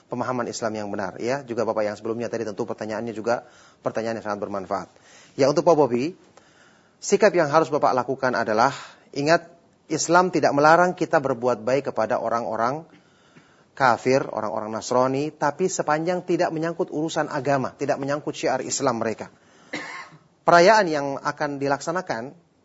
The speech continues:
besok ini, Natalan atau Tahun Baru, ini perayaan yang menyangkut syiar-syiar mereka. Tidak boleh kita dukung, tidak boleh kita ucapkan, tidak boleh apalagi kita hadiri. Tidak boleh ucapkan selamat, karena ini menyangkut syiar agama mereka, keyakinan mereka yang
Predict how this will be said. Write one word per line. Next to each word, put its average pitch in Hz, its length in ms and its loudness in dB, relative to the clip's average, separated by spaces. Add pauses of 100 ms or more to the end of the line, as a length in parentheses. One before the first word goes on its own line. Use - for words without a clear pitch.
(240)
besok 127 320 -6
ini, 120 160 -8
Natalan 113 640 -2
atau 107 240 -12
Tahun 127 320 -4
Baru, 110 320 -6
ini 170 160 -6
perayaan 170 400 -2
yang 151 160 -6
menyangkut 165 320 -8
syiar-syiar 123 480 -8
mereka. 113 320 -12 (320)
Tidak 220 240 2
boleh 175 160 10
kita 127 160 4
dukung, 131 320 0
tidak 139 160 4
boleh 131 160 2
kita 104 160 -2
ucapkan, 104 400 -4 (240)
tidak 220 240 8
boleh 143 160 8
apalagi 117 320 2
kita 107 160 -4
hadiri. 101 320 -4 (560)
Tidak 165 160 6
boleh 160 160 8
ucapkan 127 320 0
selamat, 117 400 2
karena 175 160 4
ini 202 240 4
menyangkut 208 400 4 (720)
syiar 220 320 8
agama 165 320 8
mereka, 170 320 6
keyakinan 156 480 6
mereka 151 340 4
yang 202 380 2